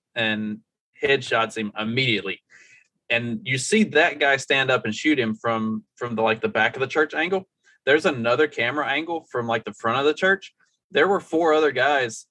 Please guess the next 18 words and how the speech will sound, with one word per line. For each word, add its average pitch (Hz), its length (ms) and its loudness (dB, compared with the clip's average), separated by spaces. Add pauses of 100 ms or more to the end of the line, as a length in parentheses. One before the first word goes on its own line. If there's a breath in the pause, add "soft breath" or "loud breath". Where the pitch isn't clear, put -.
in, 143 360 -4 (340)
in 147 400 -2
the, 127 440 -4
uh, 113 380 0 (340)
in 143 140 0
the 139 80 2
crowd 127 540 0
that 120 240 2 (100)
were 131 180 -4
also 131 360 0
standing 127 460 -2
up 113 180 0
with 113 160 -8
guns 117 300 -2
drawn. 98 240 -8 (180)
Like, - 320 -4 (140)
<laughs> - 120 -18
he, 165 280 0